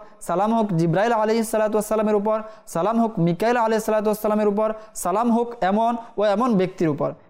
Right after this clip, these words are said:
কিন্তু যখন রাসূলুল্লাহ সাল্লাল্লাহু আলাইহি ওয়াসাল্লাম নামাজ থেকে উঠলেন,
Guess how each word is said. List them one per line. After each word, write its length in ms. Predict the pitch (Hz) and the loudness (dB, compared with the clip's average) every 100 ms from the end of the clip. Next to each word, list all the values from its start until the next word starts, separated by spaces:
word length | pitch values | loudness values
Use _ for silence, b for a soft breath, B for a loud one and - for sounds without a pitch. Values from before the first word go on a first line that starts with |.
| - | -4
কিন্তু 200 | 190 180 | 0 2
যখন 320 | 165 165 196 | 0 0 0
রাসূলুল্লাহ 560 | 165 160 208 190 185 180 | 0 0 0 2 2 0
সাল্লাল্লাহু 480 | 180 165 165 185 175 | 0 0 2 2 2
আলাইহি 200 | 156 175 | 2 0
ওয়াসাল্লাম 340 | 185 202 180 | 0 0 0
নামাজ 360 | 151 160 214 - | 2 0 0 -2
থেকে 200 | 226 185 | 0 0
উঠলেন, 360 | 170 208 247 | 0 0 0